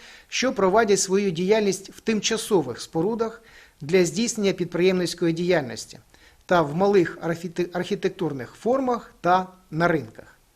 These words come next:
Об'єкти житлової та нежитлової нерухомості, які перебувають у власності громадських об'єднань з інвалідністю та їх підприємств. Об'єкти нерухомості, що перебувають у власності релігійних організацій, статути яких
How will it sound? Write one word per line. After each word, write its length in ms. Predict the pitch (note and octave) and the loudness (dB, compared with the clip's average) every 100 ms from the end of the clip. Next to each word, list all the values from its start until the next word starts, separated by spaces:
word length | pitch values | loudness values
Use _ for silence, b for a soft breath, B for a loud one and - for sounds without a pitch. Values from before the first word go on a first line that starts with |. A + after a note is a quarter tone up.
| _ B B B B B B _ _ E3+ | _ B B B B B B _ _ -4
Об'єкти 680 | E3 B3+ C#4 B3 A3 G3 F#3+ | -2 -2 -2 0 2 2 0
житлової 640 | F#3 G3 G#3 G#3 A#3 G#3+ | -2 0 0 2 4 4
та 260 | G3 G3 F#3+ | 4 2 2
нежитлової 640 | F3 E3 F3+ F#3 F#3+ E3 | 0 -2 -4 2 4 4
нерухомості, 720 | E3+ F3 F3 C4 A#3 A3 - | 2 0 -2 -2 0 -2 0
які 240 | F#3 F#3 A#3+ | -2 0 -4
перебувають 760 | F3+ F3 E3 F3 E3+ D#3 D3+ | -2 -2 0 2 2 2 -2
у 60 | C#3+ | -4
власності 680 | E3+ A3+ A#3 G3 - F#3 - | -2 -2 -2 -6 -2 -2 -2
громадських 720 | D#3 F#3 F#3 E3+ D#3 - D3 D#3 | -2 0 2 2 0 -6 -8 -8
об'єднань 600 | D3 F#3 G#3+ G3+ G3 F3+ - | -6 0 0 0 -4 -4 -8
з 160 | D#3 | -2
інвалідністю 720 | F#3+ E3 D#3+ G3+ G3 F#3 - D#3+ | -2 0 0 -2 -4 -6 -6 -8
та 120 | D3+ | -6
їх 180 | E3 E3 | -6 -6
підприємств. 640 | D3 D3+ C3+ G#2 - - - _ _ B B B B B B B | -12 -8 -10 -10 -16 -20 -20 _ _ B B B B B B B
Об'єкти 420 | E3 E3 C4+ C4+ G#3 | -8 -4 -4 0 2
нерухомості, 600 | G3 G3 A#3+ A3 - G3 | 2 2 2 0 0 -2
що 200 | G#3+ G3 | 0 2
перебувають 640 | F#3+ F3 F3+ G3 G3+ F3+ | 0 2 4 4 2 0
у 60 | |
власності 540 | D#3+ G3 G3+ F#3+ G#3 - | 0 0 -2 -4 -4 -2
релігійних 760 | F#3 G#3+ G#3+ C#3+ F3 F3 E3+ E3+ | -2 -2 -2 -2 -2 -2 -4 -4
організацій, 680 | E3 E3 D3+ D3 - B2+ | -4 -4 -4 -6 -8 -12
статути 460 | - E3 F#3+ D#3+ D3 | -8 -6 -4 -4 -6
яких 440 | C#3 - B3 B3 | -8 -6 -10 -10